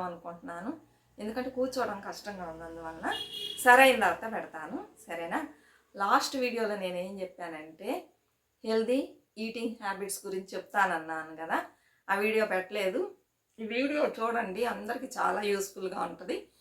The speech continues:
అలానే వెయిట్ లాస్ ఎలా అవ్వాలి అది చెప్తాను, ఈజీ మెథడ్స్. చూడండి, నచ్చినట్లయితే లైక్ ఇవ్వండి, సబ్స్క్రైబ్ చేసుకోండి, సరేనా? ఇప్పుడు మనం వీడియో చూద్దాం, హెల్దీ ఈటింగ్ హ్యాబిట్స్ వలన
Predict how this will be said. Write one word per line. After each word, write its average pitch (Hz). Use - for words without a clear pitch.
అలానే 269
వెయిట్ 262
లాస్ 220
ఎలా 196
అవ్వాలి 175
అది 202
చెప్తాను, 170
ఈజీ 202
మెథడ్స్. 156
చూడండి, 247
నచ్చినట్లయితే 202
లైక్ 170
ఇవ్వండి, 165
సబ్స్క్రైబ్ -
చేసుకోండి, -
సరేనా? 208
ఇప్పుడు -
మనం 208
వీడియో 190
చూద్దాం, 170
హెల్దీ 254
ఈటింగ్ 208
హ్యాబిట్స్ 175
వలన 190